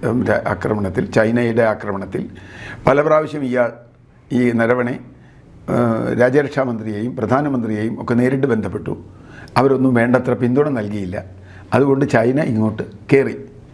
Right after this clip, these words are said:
കുറേ സ്ഥലത്ത് നമുക്ക് ആക്ട് ചെയ്യാൻ പറ്റിയില്ല. ഒരു പൊളിറ്റിക്കൽ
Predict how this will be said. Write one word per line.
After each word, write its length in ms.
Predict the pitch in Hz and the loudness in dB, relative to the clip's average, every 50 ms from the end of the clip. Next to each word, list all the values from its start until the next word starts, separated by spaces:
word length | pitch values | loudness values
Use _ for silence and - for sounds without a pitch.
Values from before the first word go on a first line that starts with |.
| - - - | -20 -10 -2
കുറേ 160 | - 120 123 110 | 2 2 4 4
സ്ഥലത്ത് 240 | 127 120 104 - 123 123 | 4 2 2 2 2 2
നമുക്ക് 200 | 123 120 123 139 135 139 | 2 2 2 2 2 0
ആക്ട് 160 | 143 - 165 | 0 0 0
ചെയ്യാൻ 160 | 165 147 131 120 | 0 0 0 -2
പറ്റിയില്ല. 300 | 110 - 107 101 92 - - - - - - - - - - - - - - - - - - - - - - - - - - 139 | -4 -6 -8 -14 -14 -16 -18 -20 -20 -20 -16 -14 -12 -12 -12 -14 -16 -20 -20 -20 -20 -20 -20 -20 -18 -18 -18 -18 -8 0 2 4
ഒരു 100 | 156 160 - | 4 4 4
പൊളിറ്റിക്കൽ 420 | 156 160 175 165 - 208 180 185 | 4 2 2 2 0 0 0 0